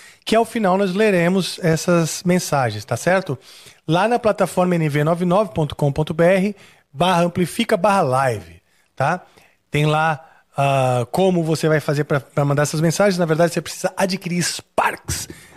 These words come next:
As Sparks são as moedas intergalácticas do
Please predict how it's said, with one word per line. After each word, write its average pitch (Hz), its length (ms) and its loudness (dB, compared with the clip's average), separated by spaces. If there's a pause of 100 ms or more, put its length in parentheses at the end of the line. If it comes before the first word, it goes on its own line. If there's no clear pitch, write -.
As 135 140 -2
Sparks 170 540 -2
são 175 200 -2
as 139 160 -2
moedas 156 960 0 (300)
intergalácticas 170 1080 -2 (380)
do 170 260 2